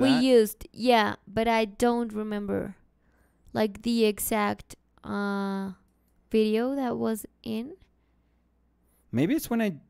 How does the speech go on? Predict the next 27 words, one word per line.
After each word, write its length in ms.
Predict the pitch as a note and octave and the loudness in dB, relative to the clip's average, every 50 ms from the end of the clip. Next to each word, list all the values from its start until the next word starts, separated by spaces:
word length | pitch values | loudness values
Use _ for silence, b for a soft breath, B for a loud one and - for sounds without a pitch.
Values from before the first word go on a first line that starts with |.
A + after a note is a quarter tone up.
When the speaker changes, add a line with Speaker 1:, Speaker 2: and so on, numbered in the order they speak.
| _ _ _ | _ _ _
Speaker 2:
drew 340 | - - B2 D3+ F3 F3+ E3 | -2 2 2 4 4 2 0
Kruger. 560 | - - - C#3+ E3+ F#3+ A#2+ F2 E2 E2+ - - - | -4 -6 -4 -4 -2 -2 -2 -4 -4 -6 -8 -12 -10
I, 100 | - A2 A2+ - | -8 -6 -4 -4
I 80 | - B2+ | -4 -4
think 200 | - D#3 E3 - | -4 -4 -4 -2
I'm 140 | D3+ C3+ B2+ | -2 0 0
not 260 | B2+ B2+ B2 - - _ | 0 0 -2 -4 -4 _
off 560 | A2+ A2+ A2 G#2 G2 F#2 - - - - _ _ _ _ _ | -2 0 2 0 0 -2 -8 -16 -20 -20 _ _ _ _ _
about 320 | A2 F#2+ A2 G#2 G2+ F#2+ | -8 -6 -4 -4 -4 -6
that. 240 | F#2+ F#2+ F#2 F2+ - _ _ _ _ _ _ _ _ _ _ _ _ _ _ _ _ _ _ _ _ _ _ | -6 -8 -8 -8 -10 _ _ _ _ _ _ _ _ _ _ _ _ _ _ _ _ _ _ _ _ _ _
We 100 | C4+ E4 | -2 -2
could 220 | - - D#3 C#3+ - | 0 0 -2 -2 -2
suggest 480 | - A2+ F#2 - A2 F#2+ F2 - - G2 | -4 -8 -6 -4 -4 -4 -4 -6 -8 -10
it. 120 | F#2+ F#2 - _ _ _ _ _ _ _ _ _ _ _ _ _ _ _ _ _ _ _ _ _ _ _ _ _ _ _ _ _ _ _ _ _ _ _ _ _ _ _ _ _ - B2 | -10 -10 -12 _ _ _ _ _ _ _ _ _ _ _ _ _ _ _ _ _ _ _ _ _ _ _ _ _ _ _ _ _ _ _ _ _ _ _ _ _ _ _ _ _ -10 -2
That's 280 | B2+ D3 D#3 - - | 0 0 0 2 2
a 240 | E3+ D#3+ D3+ C#3 B2+ | 4 4 4 4 2
Speaker 1:
But 80 | - - | 0 0
Speaker 2:
color 240 | - E3+ E3 D#3+ C#3+ | 4 6 6 6 6
pencil, 540 | - C3+ A#2+ A2 - - G2 F#2 F#2 - - | 4 2 -2 -2 -4 -6 -6 -6 -6 -10 -10
uh, 220 | - A2+ A2 G#2+ G#2+ | -8 -6 -4 -4 -4
drawing 380 | G2 G2+ A2 G#2+ G2+ G2 F#2+ | -6 -6 -6 -4 -4 -4 -6
week 260 | F#2 F#2 F2 - - G#2 | -6 -8 -8 -10 -8 -2
where 140 | A#2 A2+ | 0 2
I 160 | A#2 A#2+ A#2+ A2+ | 2 2 2 0
drew 320 | G#2+ A2+ B2 C3+ C#3 C#3 | -2 -2 0 2 2 2
you 340 | C3+ C3+ C3+ C3 B2+ B2 A2 G#2+ | 2 2 2 2 2 0 -2 -4
green. 580 | - G#2+ A2 A#2 A#2 G#2 F#2+ F2+ F2 F2 - | -2 0 0 0 0 0 -2 -4 -6 -8 -10